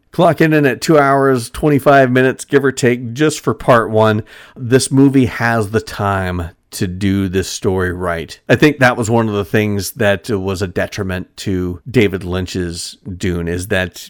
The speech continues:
it was a long movie, but he just didn't have the time to tell the story the way it needed to be told. Whereas doing part one, part two, both of them gonna be,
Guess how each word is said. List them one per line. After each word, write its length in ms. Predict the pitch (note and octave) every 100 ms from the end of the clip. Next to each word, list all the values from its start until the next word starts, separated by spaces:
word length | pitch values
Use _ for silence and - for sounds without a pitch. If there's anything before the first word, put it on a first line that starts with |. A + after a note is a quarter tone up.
| _
it 120 | A#2
was 180 | C#3 A2
a 40 | G2
long 460 | F#2+ G#2 G#2 F#2
movie, 480 | F#2 G2+ E2+ D2 - _ _ _ -
but 520 | G2+ G#2+ F#2+ - - - _
he 160 | - G#2
just 340 | - C3 -
didn't 200 | C#3 A2
have 200 | G#2 F#2+
the 80 | F#2+
time 520 | - G2+ F#2+ F#2 F#2 -
to 200 | G#2+ F2
tell 680 | - - A#2+ G#2 F#2+ F2+ _
the 140 | G#2 G2+
story 500 | - A#2 G2+ G2 F#2+
the 140 | F#2
way 240 | F2 F#2
it 60 | F#2
needed 320 | F#2 F2 F2
to 60 | F2+
be 100 | F#2
told. 500 | - F#2+ F2 D2 - _ _ - _
Whereas 640 | G2 F#2+ F#2+ F#2 F#2 F2+
doing 580 | F#2+ G#2 A2+ G#2+ G2+ F#2+ -
part 220 | A#2 A2+ A2
one, 300 | G#2 G2+ G2
part 300 | - G#2+ -
two, 220 | G#2+ F#2+
both 340 | G2+ A2 G#2+
of 60 | G#2
them 100 | G2
gonna 180 | G2 F#2+
be, 160 | F#2